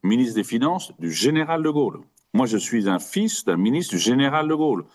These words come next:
Il n'y en a pas beaucoup en France qui peuvent le dire, qui peuvent avoir, je dirais, cette même capacité de,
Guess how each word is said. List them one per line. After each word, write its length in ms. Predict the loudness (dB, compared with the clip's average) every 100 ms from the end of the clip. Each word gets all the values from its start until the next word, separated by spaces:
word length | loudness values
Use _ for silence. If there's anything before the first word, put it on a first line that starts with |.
| _ _ _ 0
Il 80 | 0
n'y 80 | 2
en 20 |
a 40 |
pas 120 | 0
beaucoup 300 | 0 0 2
en 80 | 0
France 320 | 0 -2 -2
qui 80 | -4
peuvent 200 | -2 0
le 100 | 0
dire, 260 | 0 0 -2 _ _ _ _
qui 60 | -2
peuvent 180 | 2 2
avoir, 340 | 2 0 0 -8 _ _ _
je 120 | -4
dirais, 220 | 0 2 2
cette 320 | -2 -2 -2
même 280 | 0 2 0
capacité 640 | 0 -2 -2 -2 0 2
de, 240 | 2 0